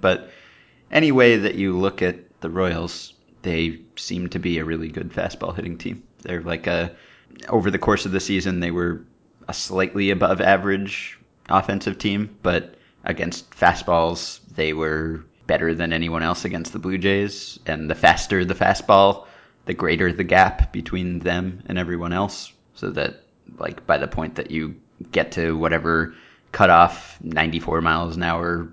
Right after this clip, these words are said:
and above or something, the Royals were best or second best, and a big gap between them and the league. And same thing if you look at, like, their whiff percentage.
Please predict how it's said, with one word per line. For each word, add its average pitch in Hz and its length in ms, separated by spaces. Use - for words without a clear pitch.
and - 160
above 85 420
or 87 180
something, 85 520
the 127 100
Royals 110 360
were 104 380
best 98 420
or 101 80
second 95 400
best, 85 420
and 87 400
a 101 80
big 85 280
gap 82 240
between 85 340
them 82 140
and 85 100
the 85 60
league. 82 420
And 82 380
same 85 280
thing 80 260
if 80 140
you 82 140
look 80 220
at, 82 160
like, 82 260
their 85 200
whiff 110 260
percentage. 95 680